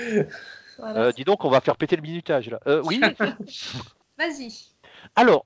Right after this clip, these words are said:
Speaker 2: euh, euh, si vous avez une buanderie commune, euh, ce qu'on appelle une buanderie, enfin, euh, là où on stocke les machines à laver,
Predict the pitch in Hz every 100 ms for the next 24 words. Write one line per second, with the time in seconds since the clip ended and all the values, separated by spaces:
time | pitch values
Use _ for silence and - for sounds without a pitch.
0 | 156 156 160 165 160 143 - 175 170 -
1 | 285 294 254 226 240 262 269 190 196 196
2 | 170 247 214 175 254 247 127 214 110 -
3 | _ _ - 123 113 110 - 120 113 135
4 | 110 120 131 120 104 - 87 - 87 69
5 | - - - 107 131 123 120 - - 107
6 | 107 117 104 135 123